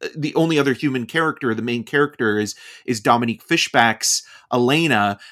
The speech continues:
who is this, you know, um, intrepid museum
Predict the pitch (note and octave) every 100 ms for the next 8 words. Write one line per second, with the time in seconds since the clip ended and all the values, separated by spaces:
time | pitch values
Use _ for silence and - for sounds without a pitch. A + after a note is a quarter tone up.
0 | - D3+ B2+ A#2+ A#2 C3 A2+ B2+ A#2 -
1 | C3 A#2 G#2 G2+ - F#2 G#2+ G2+ B2 A2+
2 | - C#3+ D3 A2+ A#2+ A2 B2 A#2+